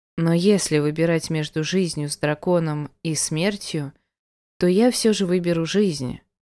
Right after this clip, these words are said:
Но, задумываясь глубже, я ловлю себя на одной мысли, за которую меня могли бы покарать боги. Рейгар ведь уйдет на войну,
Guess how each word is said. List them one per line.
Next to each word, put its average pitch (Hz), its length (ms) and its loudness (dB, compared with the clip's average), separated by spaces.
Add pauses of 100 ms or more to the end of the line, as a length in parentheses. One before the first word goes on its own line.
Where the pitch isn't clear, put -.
(880)
Но, 196 260 4
задумываясь 233 800 4
глубже, 180 580 0
я 190 260 2
ловлю 196 320 2
себя 185 360 0
на 175 140 0
одной 165 260 -2
мысли, 185 480 2
за 143 180 -2
которую 180 500 0
меня 170 300 -2
могли 160 360 -4
бы 156 120 -4
покарать 143 540 -4
боги. 160 560 -4 (920)
Рейгар 170 540 4
ведь 160 340 -2
уйдет 165 400 0
на 151 160 -2
войну, 180 520 2